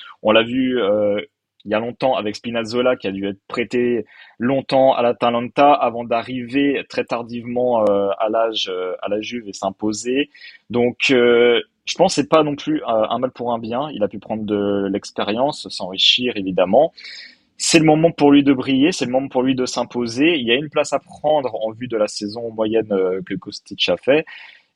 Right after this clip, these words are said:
Et, euh, j'ai envie de dire totalement bonne chance à lui, bon courage, parce que, euh, en vue de ce qu'il nous a montré, c'est totalement mérité pour lui.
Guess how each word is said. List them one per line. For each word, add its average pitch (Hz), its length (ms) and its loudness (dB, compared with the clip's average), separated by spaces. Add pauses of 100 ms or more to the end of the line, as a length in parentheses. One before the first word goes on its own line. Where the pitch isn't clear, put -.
Et, 131 340 4
euh, 101 640 0 (800)
j'ai - 120 0
envie 113 160 0
de 104 40 -6
dire 123 240 2
totalement 113 680 0 (140)
bonne 113 240 0
chance 135 260 0
à 120 60 6
lui, 117 440 -2
bon 107 260 -2
courage, 127 520 -2 (140)
parce - 260 -2
que, 123 380 0
euh, 101 380 6
en 95 140 -2
vue 135 120 0
de 143 60 2
ce - 100 -4
qu'il 131 100 -6
nous 120 80 2
a 120 40 2
montré, 117 300 -2
c'est 104 140 -4
totalement 123 320 0
mérité 113 280 -6
pour 104 140 -4
lui. 87 160 -12